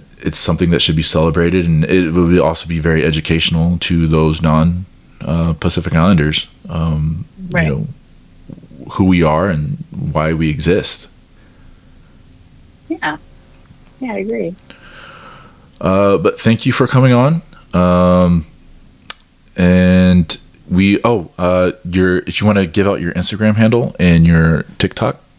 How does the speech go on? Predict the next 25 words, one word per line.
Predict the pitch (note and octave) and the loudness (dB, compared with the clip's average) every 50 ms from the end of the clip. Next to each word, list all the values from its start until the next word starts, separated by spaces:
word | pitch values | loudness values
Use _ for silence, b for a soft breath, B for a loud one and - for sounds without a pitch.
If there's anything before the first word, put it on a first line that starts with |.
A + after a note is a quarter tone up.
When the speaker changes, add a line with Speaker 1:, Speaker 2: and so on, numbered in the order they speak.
| _ _ _ _ - - _ - - - - - - - - - - - - - - - - - - G#3+ | _ _ _ _ -20 -20 _ -20 -20 -20 -20 -20 -20 -20 -20 -20 -20 -20 -20 -20 -20 -20 -20 -12 -6 -2
Speaker 2:
Yeah, | A#3 E4 F#4 D4+ A3+ G3 F#3 F3+ | 0 2 4 4 4 4 4 4
no, | G3 G3 F#3 | 4 2 2
my, | F#3 F3+ F3+ F3+ F3+ F3 F3 F3 | 2 4 4 6 6 6 4 2
my | F3 F3+ | 0 0
Instagram | A3+ B3+ A#3+ - - B3+ B3+ B3 A#3 A3+ A3+ A3+ A#3 A3+ | 0 -2 -2 -2 -2 0 2 2 2 2 2 2 2 2
and | G3+ F#3 F#3 | 2 2 2
my | F3+ F3 F3 F3 F3 E3 E3 E3 D#3+ D#3 D#3+ - | 0 0 0 2 2 2 0 0 -2 -6 -8 -4
TikTok, | - G3+ F#3 - - G3 F3+ F3+ F3+ | -2 -4 -2 -2 0 -2 -2 -2 -2
and | E3 E3 | -4 -4
I | G3+ | -4
guess | C4 C4+ - | -4 -6 -6
even | F4+ - - E4+ | -6 -2 2 2
my | C4+ G#3+ | 2 2
Twitter, | F3 - - F#3 F3+ F#3 G3 F#3 | 0 0 0 4 4 6 6 4
all | - F#3 G3 G3+ | 4 2 2 2
the | G#3 | 0
same, | G#3 - - F#3 F3+ F#3 F3+ F3+ F3+ F3+ - | 0 2 2 4 4 4 2 0 -2 -4 -4
at | E3+ F3 F3+ - - - - | -2 -2 -2 -2 -4 -6 -6
Iasimegi. | F#3+ F#3 F3+ - - C4 B3+ A#3+ A3 G#3+ A3+ A#3+ C4+ D4+ D#4+ E4+ D#4+ | -4 -4 -4 -2 -2 0 0 0 0 0 0 2 2 4 4 2 0
So | - - F3+ | -2 -2 0
that's | D#3+ D3+ D3 - | 2 0 0 0
I | - - E3 E3 E3 E3+ E3+ E3+ E3+ E3+ E3+ | -2 0 0 2 2 2 2 2 0 -2 -2
A | E3 E3 E3 D#3 D#3 D3+ | -2 -2 -2 -2 -4 -6
S | - D3+ - - - | -6 -8 -8 -10 -10
I | - - D3+ D#3+ | -8 -6 -4 -4